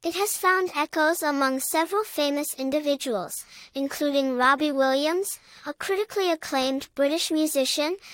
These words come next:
and Robbie Keane, a well-known Irish footballer.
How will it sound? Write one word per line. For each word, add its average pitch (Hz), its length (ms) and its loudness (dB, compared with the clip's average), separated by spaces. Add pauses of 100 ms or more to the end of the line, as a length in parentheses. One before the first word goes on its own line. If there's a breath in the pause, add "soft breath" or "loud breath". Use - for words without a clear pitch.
(140 loud breath)
and 277 240 0
Robbie 311 320 4
Keane, 330 400 -2 (320 loud breath)
a 277 80 0
well-known 320 580 4
Irish 233 440 0
footballer. 196 680 -2